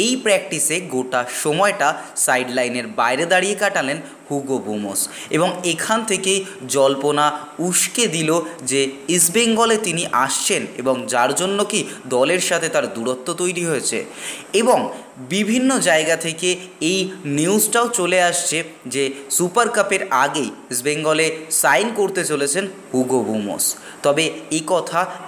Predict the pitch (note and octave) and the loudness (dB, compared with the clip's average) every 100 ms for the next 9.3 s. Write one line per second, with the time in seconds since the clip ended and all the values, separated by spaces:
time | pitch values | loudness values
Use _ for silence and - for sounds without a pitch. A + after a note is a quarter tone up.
0 | C#3 C3+ B2+ - C#3+ D#3+ A#3 - A2+ - | -2 -2 -4 -4 -2 0 0 -2 -4 -2
1 | A#2+ A2 A2 G2+ - - - - - - | -2 0 0 0 -4 -12 -16 -16 0 0
2 | - C4+ A3+ G#3 G3 A3 - - C3+ C3 | 4 2 4 2 2 2 -4 0 2 4
3 | A#2+ - - F3+ F#3+ F#3+ C#4 A3+ F3+ D#3+ | 0 -8 -4 0 0 2 2 2 2 2
4 | D#3+ G3+ - - C#3+ D3 F3 F3 E3 G3+ | 2 0 -2 -2 2 4 2 0 0 -2
5 | G#3 - - B2+ A2+ A#2+ A#2+ B2 B2 - | -4 -4 0 2 0 -2 -2 -2 -4 -2
6 | - G#2+ G2 D2+ - - C#3+ C#3 B2+ A2+ | -2 -6 -8 -10 -18 -6 0 2 2 -2
7 | - - G3+ B3+ F#3+ D#3 D#3+ D3 C#3+ D3 | -6 -2 2 2 2 0 0 2 2 2
8 | C#3+ E3+ G#3+ - C3 C3 C#3+ F3 G3+ B2+ | 2 2 0 -4 -8 -2 0 0 0 0
9 | A#2+ B2 | 0 0